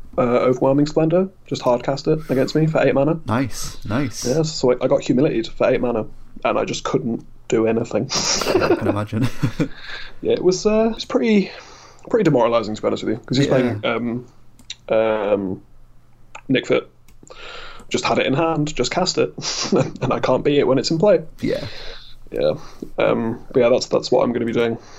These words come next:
Speaker 1: for pretty much most of the weekend, I think.
Speaker 2: Yeah, I, I think that, it's my plan for the, a lot of the weekend, I think. So I, I've got,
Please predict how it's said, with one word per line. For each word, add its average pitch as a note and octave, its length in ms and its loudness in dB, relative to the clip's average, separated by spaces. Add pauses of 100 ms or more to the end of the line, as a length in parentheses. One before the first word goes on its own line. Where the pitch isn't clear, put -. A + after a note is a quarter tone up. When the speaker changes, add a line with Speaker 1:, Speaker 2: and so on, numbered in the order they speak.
(280)
Speaker 1:
for A#2+ 200 4
pretty - 320 -4
much - 220 -4
most B2 200 2
of F3+ 80 4
the F3+ 60 4
weekend, F#3+ 260 4
I F#3+ 80 4
think. A3 300 0 (420)
Speaker 2:
Yeah, B2+ 500 4
I, A#2+ 60 0
I - 20 -2
think C#3+ 220 -4
that, F#2+ 220 2 (280)
it's - 140 -12
my B2 140 2
plan G#2 280 0
for - 120 -4
the, G#2+ 180 2 (140)
a G2+ 100 -2
lot G2 160 0
of - 100 -6
the F#2+ 80 -4
weekend, G2 380 -2
I G2 60 -6
think. G2 400 -6 (100)
So - 200 0
I, G#2 260 2
I've A2+ 100 0
got, - 240 0